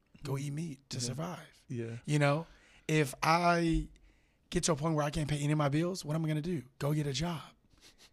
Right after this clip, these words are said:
Speaker 1: You know, like, I think
Speaker 2: That's
Speaker 1: it's
Speaker 2: true.
Speaker 1: practical steps we all need to, like, take in our life.
Speaker 2: Yeah.
Speaker 1: Take accountability for what you know.
Speaker 2: That's
Speaker 1: So
Speaker 2: true. So what would, what advice would you give to people listening?
Speaker 1: To people that wanna be an entrepreneur?
Speaker 2: Yeah. Or
Speaker 1: Ooh.
Speaker 2: cre-, yeah.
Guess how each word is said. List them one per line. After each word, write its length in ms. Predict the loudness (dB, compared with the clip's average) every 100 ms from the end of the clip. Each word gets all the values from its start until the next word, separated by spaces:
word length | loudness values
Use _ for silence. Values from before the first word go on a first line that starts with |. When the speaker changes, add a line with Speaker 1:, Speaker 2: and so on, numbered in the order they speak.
| _
Speaker 1:
You 140 | 6 8
know, 180 | 10 8
like, 180 | 6 2
I 40 |
think 140 | 2 2
Speaker 2:
That's 100 | 2
Speaker 1:
it's 0 |
Speaker 2:
true. 80 | 2
Speaker 1:
practical 320 | 2 2 -4
steps 320 | -2 -2 -2
we 100 | -4
all 160 | -2 -2
need 120 | -4
to, 120 | -6
like, 240 | -6 -8 -12 _ _ _
take 240 | 0 0 -2
in 60 |
our 120 | -4
life. 460 | -4 -6 -8 -14 -16 -16 -12
Speaker 2:
Yeah. 120 | -12 -12 -6 -2
Speaker 1:
Take 180 | 0
accountability 600 | 0 -2 -2 -6 -8 -8 -10
for 160 | -8
what 220 | -6 -8
you 60 | -10
know. 260 | -12 -12 -14 -12
Speaker 2:
That's 140 | -10
Speaker 1:
So 80 | -10
Speaker 2:
true. 120 | -10 -14 -20 _
So 140 | -2 0
what 160 | 0
would, 160 | 0 -4 -4
what 180 | -2 0
advice 340 | 2 0 0
would 140 | -4 -6
you 60 |
give 200 | -6 -8 -4
to 220 | -4 -4
people 240 | -8 -10
listening? 380 | -10 -10 -10 -12 -16 _ _ _ _ _ 0
Speaker 1:
To 420 | 4 4 4 0 0
people 200 | 2 4
that 80 | 6
wanna 200 | 6 8
be 80 | 8
an 60 |
entrepreneur? 500 | 8 4 4 4 2 -4 _
Speaker 2:
Yeah. 260 | -2 0 -2 -4 6
Or 200 | 8 10
Speaker 1:
Ooh. 180 | 6
Speaker 2:
cre-, 320 | 2 -4 -6 -4
yeah. 360 | -4 -2 -2